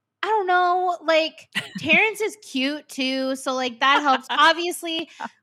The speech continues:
Speaker 1: looks do not excuse all manner of bad behavior, but
Speaker 2: <laughs> Right.
Speaker 1: at the same time,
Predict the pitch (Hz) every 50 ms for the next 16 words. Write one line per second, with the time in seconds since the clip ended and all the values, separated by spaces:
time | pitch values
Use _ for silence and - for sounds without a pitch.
0 | _ _ _ 285 247 262 349 381 403 - - - - 359 349 339 294 262 247 269
1 | 269 262 247 - - - 247 240 233 233 240 226 233 226 220 214 208 202 202 208
2 | 220 220 208 214 196 202 196 214 220 220 220 208 202 190 196 214 220 233 240 233
3 | 226 226 226 220 214 220 226 254 277 294 277 - - 262 262 254 277 285 269 -
4 | 277 247 254 262 277 269 269 247 226 220 214 214 214 214 208 208 208 208 208 214